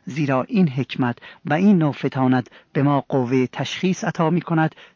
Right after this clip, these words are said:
تا بتوانیم نیکویی از بدی رو تشخیص داده بین آنها فرق قائل بشیم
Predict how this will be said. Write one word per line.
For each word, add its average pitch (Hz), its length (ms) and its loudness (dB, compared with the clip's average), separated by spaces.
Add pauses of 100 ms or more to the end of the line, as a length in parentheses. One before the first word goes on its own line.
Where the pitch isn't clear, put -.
تا 139 160 0
بتوانیم 131 640 2
نیکویی 131 460 0
از 127 160 -4
بدی 127 260 -2
رو 123 140 0
تشخیص - 540 -4
داده 156 360 0
بین 156 160 2
آنها 131 280 2
فرق 165 420 0
قائل 160 200 2
بشیم 156 340 0